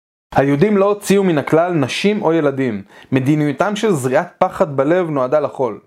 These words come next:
הם תוקפים אנשים איפה שנמצאת פרנסתם, סוחטים את כספם ומאיימים על כבודם, הוסיפו. אל לנו לשכוח להזכיר לכל מוסלמי שכאשר היהודים כבשו את עיר הקודש באלף תשע מאות שישים ושבע,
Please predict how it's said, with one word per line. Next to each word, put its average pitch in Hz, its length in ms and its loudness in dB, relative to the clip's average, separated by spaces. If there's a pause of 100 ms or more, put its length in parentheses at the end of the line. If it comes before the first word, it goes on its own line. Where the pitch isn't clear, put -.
(300)
הם 135 120 0
תוקפים 214 420 0
אנשים 196 480 -2
איפה 196 180 -2
שנמצאת 180 560 -2
פרנסתם, 160 680 -2
סוחטים 196 400 -2
את 196 80 0
כספם 170 500 -2
ומאיימים 160 460 0
על 185 80 -2
כבודם, 143 420 -2
הוסיפו. 113 440 -12 (800)
אל 180 320 2
לנו 185 180 0
לשכוח 170 540 0
להזכיר 170 480 0
לכל 170 360 0
מוסלמי 175 560 0
שכאשר 147 440 -2
היהודים 165 360 0
כבשו 175 340 0
את 170 140 -4 (100)
עיר 202 160 2
הקודש 175 400 0
באלף 139 260 -2
תשע 160 140 -4
מאות 170 140 -4
שישים 156 280 -4
ושבע, 147 400 0